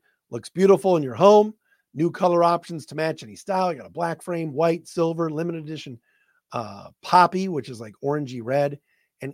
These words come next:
even gold. That's gold, Jerry. Gold. Uh, special limited time offer for our Locked On Lions listeners. You get fifteen dollars off your first purchase of your purchase of a Skylight frame when you go to skylightframe dot com slash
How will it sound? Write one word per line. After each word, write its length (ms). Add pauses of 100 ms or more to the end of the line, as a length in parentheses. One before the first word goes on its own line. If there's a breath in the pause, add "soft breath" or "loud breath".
even 400 (260)
gold. 460 (360)
That's 260
gold, 360
Jerry. 360
Gold. 800 (640)
Uh, 540 (200)
special 480
limited 280
time 260
offer 280
for 160
our 100
Locked 280
On 120
Lions 320
listeners. 400
You 80
get 160
fifteen 360
dollars 340
off 280
your 120
first 320
purchase 460 (500)
of 120
your 120
purchase 440
of 120
a 100
Skylight 600
frame 380 (600)
when 100
you 60
go 80
to 80
skylightframe 800
dot 200
com 320
slash 420